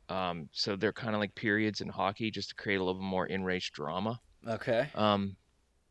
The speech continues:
Speaker 1: Brad Keselowski had a really nice pass at the end of stage two, but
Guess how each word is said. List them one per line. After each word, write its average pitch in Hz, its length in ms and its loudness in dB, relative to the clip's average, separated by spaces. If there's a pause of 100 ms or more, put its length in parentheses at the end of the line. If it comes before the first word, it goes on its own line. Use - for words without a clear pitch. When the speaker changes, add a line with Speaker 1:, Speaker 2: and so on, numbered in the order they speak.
(380)
Speaker 1:
Brad 110 220 2
Keselowski 113 540 2
had 92 140 0
a 82 140 2
really 104 480 4
nice 101 300 2
pass 90 420 -2
at 95 60 -8
the 82 140 -4
end 92 160 0
of 95 80 -2
stage 92 380 -4
two, 104 300 0 (720)
but 101 220 2